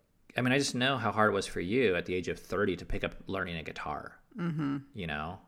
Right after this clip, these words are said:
Speaker 1: And, like,
Speaker 2: Yeah.
Speaker 1: you were like, "Oh, it's too late. Oh, I've never played guitar. Oh, I'm not musical. Oh, no one wants to hear me. Oh, I suck.
Speaker 2: Mm-hmm.
Speaker 1: Oh, I'm a mom. Like,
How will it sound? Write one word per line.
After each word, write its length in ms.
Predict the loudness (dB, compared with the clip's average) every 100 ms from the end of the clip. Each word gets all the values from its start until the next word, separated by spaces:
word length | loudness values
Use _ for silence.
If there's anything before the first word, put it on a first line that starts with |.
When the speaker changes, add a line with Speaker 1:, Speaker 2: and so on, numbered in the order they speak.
| _ _
Speaker 1:
And, 100 | -6
like, 140 | -4 0
Speaker 2:
Yeah. 120 | 2
Speaker 1:
you 60 | 4
were 80 |
like, 220 | 4 0 -2
"Oh, 220 | 0 0
it's 160 | -2 -4
too 200 | 0 2
late. 480 | 2 4 2 0 -2
Oh, 280 | 0 2 2
I've 140 | 2 0
never 180 | 0
played 240 | 0 0 0
guitar. 400 | -2 -2 -2 0
Oh, 240 | 0 2
I'm 140 | 2 0
not 160 | -2
musical. 580 | -2 -4 -4 -4 -4 -4 -2
Oh, 200 | -2 0
no 140 | 0
one 100 | -2
wants 160 | -2 -6
to 80 |
hear 320 | -6 -4 -2 -2
me. 240 | -4 -6
Oh, 180 | -2 0
I 120 | 0
suck. 600 | -2 -4 0 0 0 -4 -10
Speaker 2:
Mm-hmm. 440 | -6 -4 0 0 0
Speaker 1:
Oh, 160 | 0 2
I'm 100 | 2
a 80 | 0
mom. 460 | 0 4 4 4 2
Like, 360 | 0 0 -6